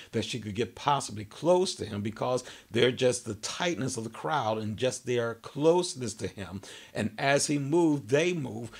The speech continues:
but yet she couldn't get to the, to him.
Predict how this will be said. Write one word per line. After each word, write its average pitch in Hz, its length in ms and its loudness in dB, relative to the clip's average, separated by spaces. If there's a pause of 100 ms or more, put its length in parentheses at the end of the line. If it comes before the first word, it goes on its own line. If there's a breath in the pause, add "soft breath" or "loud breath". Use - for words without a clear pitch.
(140 loud breath)
but 120 140 4
yet 147 380 2
she - 280 -2
couldn't 127 460 0
get 127 280 -2
to - 140 -10
the, - 220 -14 (160)
to 117 140 -2
him. 92 200 -12